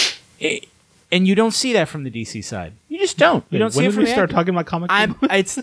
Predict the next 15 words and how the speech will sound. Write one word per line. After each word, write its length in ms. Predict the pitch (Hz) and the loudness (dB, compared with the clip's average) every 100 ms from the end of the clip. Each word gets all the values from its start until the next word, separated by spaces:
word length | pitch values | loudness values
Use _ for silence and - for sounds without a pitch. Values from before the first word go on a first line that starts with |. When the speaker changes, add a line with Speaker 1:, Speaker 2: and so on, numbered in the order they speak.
| - | 0
Speaker 1:
I'm, 200 | 175 170 | 0 0
u-, 140 | 180 | 0
it's 200 | 175 175 | 0 0
an, 120 | 175 170 | -4 -4
it's 220 | 180 - | -4 -2
an, 100 | 165 | -4
it's 300 | 147 170 165 | -2 -2 -2
an 240 | 175 170 170 | 0 0 2
analogy, 540 | 196 220 190 139 135 | 2 2 0 0 0
Speaker 2:
<laughs> 0 | |
Speaker 1:
Buster 400 | 143 151 392 359 | 0 0 0 0
Boy. 320 | 139 139 143 - - - 453 | 2 2 2 -2 -8 -6 -2
It's 460 | 226 294 240 262 | -2 0 0 0
the 140 | 254 220 | 0 0
same 680 | - 247 262 262 247 196 | 2 2 2 0 -4 -10